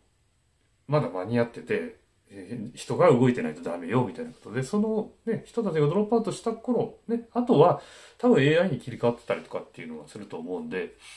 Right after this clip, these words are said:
だから皆さんどう思いますかと。エーアイに切り替わる仕事はこれんじゃねえかというところとか、あとは秘書、秘書さんっていうね、仕事に対して、いや、私はこう思う、俺はこう思うっていうね、何かこう意見とか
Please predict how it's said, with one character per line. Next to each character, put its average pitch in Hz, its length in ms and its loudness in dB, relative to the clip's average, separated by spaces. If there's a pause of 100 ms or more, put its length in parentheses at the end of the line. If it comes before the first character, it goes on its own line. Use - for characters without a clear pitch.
(880)
だ 190 60 -6
か - 0 -
ら 180 60 -6
皆 262 180 4
さ 170 120 2
ん 120 80 0
ど 214 100 4
う - 20 8
思 117 160 4
い - 20 -2
ま 95 100 -4
す - 100 -10
か - 120 -20
と。 - 80 -20 (240)
エ 196 240 -2
ー 196 80 -2
ア 196 60 -2
イ 180 80 -4
に 143 160 -2
切 - 100 -8
り 156 120 -8
替 180 160 -6
わ 180 100 0
る 143 60 -2
仕 147 120 -8
事 147 200 -2
は 147 40 -4
こ 165 240 -2
れ 214 80 2
ん 269 220 4
じ 160 80 6
ゃ 117 40 4
ね 123 120 6
え 120 40 6
か 87 120 -4
と - 100 -14 (500)
い 117 60 -6
う 104 80 -8
と 110 80 -10
こ 101 140 -8
ろ 95 60 -8
と - 100 -14
か、 160 240 4
あ - 20 -2
と 202 120 -4
は 185 100 2
秘 - 140 -10
書、 196 180 -2 (180)
秘 139 40 -14
書 - 200 -8
さ 117 200 0
ん 95 80 -6
っ - 40 -16
て - 100 -16
い 87 40 -8
う 101 60 -6
ね、 147 40 -4
仕 - 140 -8
事 123 240 -2
に 120 100 0
対 151 300 2
し - 160 -16
て、 - 220 -4 (420)
い 156 60 -12
や、 190 80 -4
私 170 340 -4
は 202 100 4
こ 202 140 -2
う 190 40 0
思 185 100 -2 (100)
う、 90 100 -8
俺 127 100 2
は 208 120 4
こ 170 160 -2
う - 20 2
思 147 160 2
う - 40 -8
っ - 20 -18 (100)
て - 100 -16
い 82 100 -12
う - 120 -18 (240)
ね、 139 220 -8 (100)
何 131 160 -2
か - 80 -10
こ - 200 -12
う 113 40 -8
意 131 100 -4
見 82 220 -12
と - 80 -20
か - 160 -10